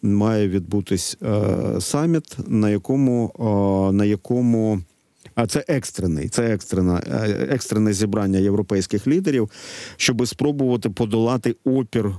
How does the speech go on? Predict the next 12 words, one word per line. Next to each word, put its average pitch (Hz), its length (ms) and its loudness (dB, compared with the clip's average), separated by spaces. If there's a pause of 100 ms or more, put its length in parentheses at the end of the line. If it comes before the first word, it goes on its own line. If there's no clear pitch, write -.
(120)
уряду 110 540 2
Угорщини. 110 720 0
Ну, 160 260 2
звучить 143 420 2
воно 143 220 2
дикувато, 147 760 0
відверто 110 500 0
кажучи, 90 500 0
якщо 95 220 0
подивитись 117 600 0
на 113 120 2
карту, 139 520 -2